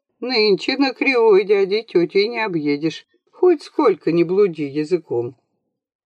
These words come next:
Непонятно, почему изба и улица заворчали сильнее. Потупился в красном углу Шуркин батя.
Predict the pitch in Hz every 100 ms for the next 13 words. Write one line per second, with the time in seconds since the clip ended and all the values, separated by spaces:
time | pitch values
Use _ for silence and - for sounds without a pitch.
0 | _ _ 175 175 190 233 294 233 196 196
1 | - 185 180 180 165 - 185 170 170 156
2 | 156 156 151 147 147 202 277 - 247 226
3 | 240 240 - - 196 196 196 - 247 196
4 | 139 127 127 123 _ _ _ _ _ -
5 | 147 147 190 185 165 147 - 139 - 147
6 | 143 - 151 135 139 147 180 277 - 151
7 | 175 196 175 131 117 117 127